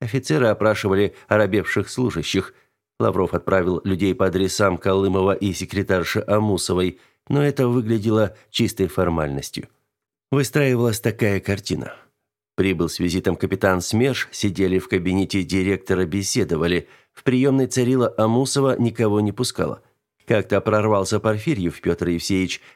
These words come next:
главбух предприятия, нарвался на грубость. Директор возился за шкафом. Возможно, оттаскивал тело, именно там нашли кровь.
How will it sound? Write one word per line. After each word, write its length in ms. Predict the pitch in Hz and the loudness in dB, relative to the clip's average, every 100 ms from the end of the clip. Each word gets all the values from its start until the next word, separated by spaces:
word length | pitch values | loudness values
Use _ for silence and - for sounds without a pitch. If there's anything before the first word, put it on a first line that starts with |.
| _ | _
главбух 540 | 110 104 98 90 98 | 0 2 2 0 -2
предприятия, 800 | - 95 107 110 101 82 92 87 - _ | 0 -4 -2 0 0 2 0 0 -4 _
нарвался 520 | 139 139 135 123 104 123 | 0 2 2 0 0 0
на 140 | 127 | 0
грубость. 420 | 117 95 87 - - - - | 0 0 -2 -6 -14 -18 -4
Директор 480 | 151 143 - 120 - | 0 0 0 -2 2
возился 460 | 120 113 123 - | 0 2 0 -2
за 120 | 101 110 | -2 -4
шкафом. 480 | - 80 87 80 - _ _ - | -2 -2 0 -4 -6 _ _ -2
Возможно, 640 | 165 147 165 143 127 117 | -2 0 0 2 2 2
оттаскивал 720 | - 113 - 113 - 117 104 | 2 0 0 -2 0 0 0
тело, 300 | 101 143 123 | 0 0 2
именно 440 | 104 117 113 110 104 | 2 2 2 2 2
там 260 | 110 101 | 2 2
нашли 320 | 98 98 101 | 0 -2 -6
кровь. 320 | 95 87 - | -4 -4 -4